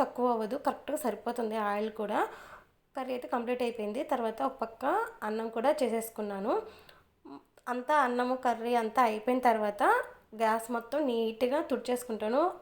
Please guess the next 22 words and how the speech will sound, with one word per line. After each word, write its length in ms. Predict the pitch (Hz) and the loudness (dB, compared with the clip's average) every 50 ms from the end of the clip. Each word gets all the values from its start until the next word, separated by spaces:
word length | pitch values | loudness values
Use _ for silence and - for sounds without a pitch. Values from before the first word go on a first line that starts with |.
| - - - - | -18 -14 -6 -4
పనంతా 360 | 226 214 220 226 233 - 269 | -4 -2 -2 -4 2 2 2
అవ్వంగానే 480 | 240 233 240 240 240 240 233 240 277 311 | 4 4 0 0 0 -2 0 0 0 0
గ్యాస్ 340 | 269 254 233 214 214 - | 0 0 0 0 0 -2
అంతా 200 | 226 220 214 254 | -4 -4 -4 -4
తుడిచేసుకొని 600 | 262 - 240 214 - 226 220 214 - 226 226 269 320 | -4 -4 -4 -4 -4 -6 -8 -6 -6 -6 -4 -4 -2
కొద్దిగా 360 | 302 285 240 226 220 220 226 | 0 0 0 0 0 0 2
అంట్లుంటే 320 | 208 208 - - 226 220 247 | 2 0 0 -4 -6 -6 -4
తోమేసుకున్నాను. 680 | 247 254 220 214 214 214 214 - - 202 202 214 302 359 - - - - - - _ _ - | -2 -2 -2 0 -2 -4 -6 -8 -8 -6 -6 -4 -6 -8 -10 -14 -20 -20 -20 -20 _ _ -12
తర్వాత 380 | 277 254 240 240 233 220 - 262 294 330 339 320 294 269 254 233 | -10 -10 -10 -10 -12 -10 -8 -6 -4 -2 2 2 2 2 2 0
ఒం-, 200 | 240 233 226 226 - - 214 | -4 -6 -6 -8 -10 -10 -6
ఒంటి 200 | 220 220 220 220 | -6 -6 -4 -4
గంట, 240 | 220 214 214 208 240 | -4 -4 -4 0 2
ఒకటిన్నర 500 | 269 262 226 233 226 220 233 226 214 226 | 2 2 2 0 -2 -2 -2 0 2 2
అలా 240 | 240 233 226 226 220 | 2 2 4 4 2
అయిపోయింది. 640 | 214 214 214 214 - 247 247 233 214 208 202 233 269 339 359 - - - - - - - _ _ _ - | 2 0 0 -2 0 2 2 2 2 0 0 0 0 -2 -4 -6 -12 -18 -20 -20 -20 -20 _ _ _ -12
అన్నం 220 | 226 233 233 233 220 | -8 -6 -4 -4 -4
అయితే 180 | 220 220 302 | -2 -2 -2
తింటున్నాను. 500 | 302 285 247 226 220 226 226 220 220 262 | -2 -2 -2 -2 -4 -4 -4 -4 -4 -4
కర్రీ 300 | 254 - 240 208 214 240 | -2 0 -2 0 0 0
అయితే 200 | 254 240 240 277 | -2 -2 -2 -4
సూపర్గా 760 | 277 - 233 214 220 - _ _ - 247 240 247 247 240 247 | -4 -4 -6 -6 -8 -10 _ _ 0 0 0 0 0 -2 -2
ఉందండి. 640 | 233 220 214 220 226 233 226 220 202 214 269 370 - | -2 -2 -4 -4 -4 -4 -4 -4 -4 -4 -4 -4 -6